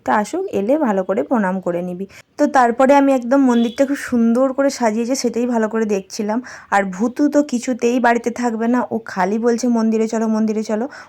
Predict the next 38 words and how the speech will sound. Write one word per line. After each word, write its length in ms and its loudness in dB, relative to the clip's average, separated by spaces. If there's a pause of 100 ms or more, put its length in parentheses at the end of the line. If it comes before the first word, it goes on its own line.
(100)
ওর 200 4
জন্যই 280 4
মানে 220 6
ওকে 280 -2
একবার 340 2
আমি 340 2
আনছি, 280 -2
একবার 280 0
মা 280 0
আনছে, 340 -2
এরকম 400 0
করছি 420 -6
আর 120 -2 (100)
কি। 140 -12 (340)
আর 200 2 (100)
এইটা 420 4
হচ্ছে 520 2
এদের 360 -2
ঠাকুর 300 -2
আনতে 260 0
যাবে, 200 -2
মানে 160 2
মাসিমণিদের 520 -2
এখানে 220 -4
ঠাকুর 320 -6
আনতে 240 -4
যাওয়ার 280 -2
ব্যান্ড। 220 -2 (300)
এই 220 0
ব্যান্ডটা 300 2
কিন্তু 260 2
আমাদের 260 2
কালী 300 -2
পুজোতেও 460 -4
বাজায়, 360 2
দারুণ 540 0
সুন্দর 420 -2
বাজায়। 280 2